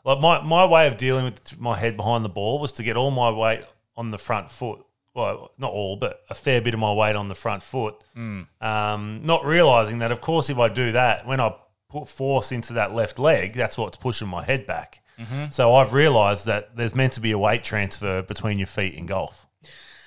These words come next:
Speaker 2: Yeah, I've only realised this now.
Speaker 1: Yeah, I've been trying to keep my weight on my front foot essentially throughout the golf swing.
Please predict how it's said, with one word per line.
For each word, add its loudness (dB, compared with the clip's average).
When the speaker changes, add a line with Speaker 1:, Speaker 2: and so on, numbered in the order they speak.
Speaker 2:
Yeah, 2
I've 4
only 4
realised 2
this -10
now. -6
Speaker 1:
Yeah, 2
I've 2
been 2
trying 2
to -2
keep -2
my 0
weight 2
on -2
my 2
front -6
foot -8
essentially -4
throughout -8
the -12
golf -6
swing. -12